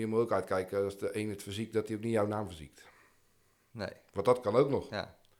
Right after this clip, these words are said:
Speaker 1: Er zijn ook bedrijven waar wij leveren, die mogen onze naam gewoon niet gebruiken. Omdat je, daar, daar ben ik daar ook niet zeker van of dat, dat wel, eh, helemaal goed gaat. Dus ik wil wel leveren, maar je hoeft mijn naam niet op de kaart te zetten of zo.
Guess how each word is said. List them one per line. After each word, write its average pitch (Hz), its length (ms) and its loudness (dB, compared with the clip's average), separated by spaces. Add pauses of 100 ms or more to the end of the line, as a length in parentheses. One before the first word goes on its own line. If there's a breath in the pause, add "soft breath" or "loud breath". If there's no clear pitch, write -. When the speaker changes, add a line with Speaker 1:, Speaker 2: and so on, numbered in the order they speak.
(180)
Speaker 1:
Er 85 100 -12
zijn 92 160 -2
ook 107 140 0
bedrijven 90 380 -4
waar 98 180 2
wij 104 140 2
leveren, 107 460 0
die 113 320 -4
mogen 110 240 2
onze 117 180 -2
naam 123 200 0
gewoon 123 160 -4
niet 131 120 -4
gebruiken. 104 460 -8 (840)
Omdat 92 280 -6
je, 80 100 -12
daar, 80 200 -2
daar 87 100 -2
ben 90 160 -2
ik 90 120 -6
daar 92 140 0
ook 110 120 0
niet 139 120 -6
zeker 131 280 0
van 113 180 0
of 107 80 -4
dat, 101 180 -8
dat 98 140 -12
wel, 90 340 -8
eh, 85 60 -10 (400 soft breath)
helemaal 92 240 -10
goed 90 180 -14
gaat. 64 180 -16
Dus 76 100 -14
ik 80 60 -12
wil 87 160 0
wel 90 100 2
leveren, 85 440 0
maar 78 200 -6
je 87 80 -6
hoeft 90 120 -10
mijn 87 160 -6
naam 98 220 -4
niet 78 120 -12
op - 80 -16
de 95 60 -14
kaart 117 280 -4
te 95 60 -16
zetten - 260 -16
of - 60 -20
zo. - 80 -20